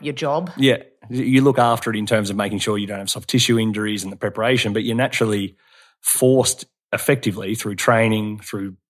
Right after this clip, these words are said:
Speaker 2: organised gym sessions
Speaker 1: Mm.
Speaker 2: to be your best physical self. So then retiring,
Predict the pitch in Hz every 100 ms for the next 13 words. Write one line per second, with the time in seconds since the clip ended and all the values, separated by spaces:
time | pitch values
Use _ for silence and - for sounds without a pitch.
0 | - 110 107 101 92 110 101 104 98 101
1 | 98 - - 156 143 127 120 113 101 107
2 | 107 107 - 104 101 95 - 120 98 -
3 | _ _ _ _ _ _ - 135 156 143
4 | 117 113 123 127 120 113 113